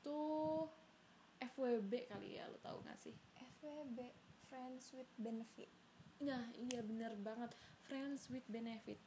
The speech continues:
Speaker 1: Tapi gue sendiri tuh ku-, kayak kurang paham gitu sih konsep dalam, eh, relationship yang seperti itu gitu.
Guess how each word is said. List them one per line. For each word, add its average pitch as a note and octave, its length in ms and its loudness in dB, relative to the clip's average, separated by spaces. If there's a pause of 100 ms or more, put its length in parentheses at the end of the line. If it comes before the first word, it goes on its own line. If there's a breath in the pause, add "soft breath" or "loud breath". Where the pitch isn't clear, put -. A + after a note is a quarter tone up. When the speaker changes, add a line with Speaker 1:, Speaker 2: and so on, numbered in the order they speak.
Speaker 1:
Tapi A#3+ 480 4
gue B3+ 160 4
sendiri C#4 400 2
tuh G#4 160 0
ku-, C4+ 160 0 (320 loud breath)
kayak B3+ 240 0 (640)
kurang B3+ 480 2 (160)
paham B3+ 480 2
gitu B3+ 240 0
sih B3+ 240 0 (160)
konsep A#3+ 480 2 (160)
dalam, A3 480 0 (320)
eh, A3 320 6
relationship G#3+ 640 0
yang A3 160 -2
seperti G#3+ 400 -8
itu A#3 240 2 (160)
gitu. G3 160 -2